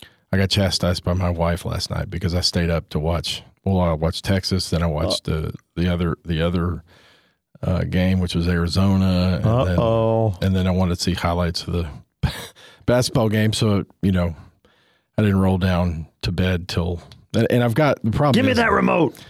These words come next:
Speaker 1: Well, no, so I wasn't watching it at ho-, in the room. I was upstairs with my boys, which is, you know.
Speaker 2: So it's family time. I mean, your, your, your boys
Speaker 1: Yeah,
Speaker 2: are home and they
Speaker 1: yeah,
Speaker 2: love,
Speaker 1: they
Speaker 2: are all,
Speaker 1: do.
Speaker 2: who, so who's home right now?
Speaker 1: Well,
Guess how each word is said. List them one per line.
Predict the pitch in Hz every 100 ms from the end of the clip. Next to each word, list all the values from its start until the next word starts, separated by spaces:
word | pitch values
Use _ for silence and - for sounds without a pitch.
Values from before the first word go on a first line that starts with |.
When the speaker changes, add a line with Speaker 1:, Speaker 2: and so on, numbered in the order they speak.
| - _ -
Speaker 1:
Well, | 135 147 143
no, | 143
so | 127 131
I |
wasn't | 131 147 123
watching | 120 117 -
it | 101
at | 95 92
ho-, | 110 -
in | 101 101 104
the | 92
room. | 92 117 113 98
I |
was | 95
upstairs | 98 95 107 95
with | 87 95
my |
boys, | 85 87 107 90 87 87 - - - - - - _
which | - 98 -
is, | 90 - - - -
you | 107
know. | 87 82 82 76 -
Speaker 2:
So | - -
it's | -
family | 160 143 135
time. | 127 135 175 202 - -
I | 139
mean, | 151 151
your, | 156 160
your, | 139 147 113 117
your | 127
boys | 107 160 185
Speaker 1:
Yeah, | 185 185 143
Speaker 2:
are | 147
home | 147 147 131
and | 123
they | 123
Speaker 1:
yeah, | 131
Speaker 2:
love, | 123 123 123 117 - - 104
Speaker 1:
they |
Speaker 2:
are | 120
all, | 127 127
Speaker 1:
do. | 127 120
Speaker 2:
who, | 90 110 143
so | - 131
who's | 151 147
home | 170 175
right | 170
now? | 170 170 165
Speaker 1:
Well, | - 135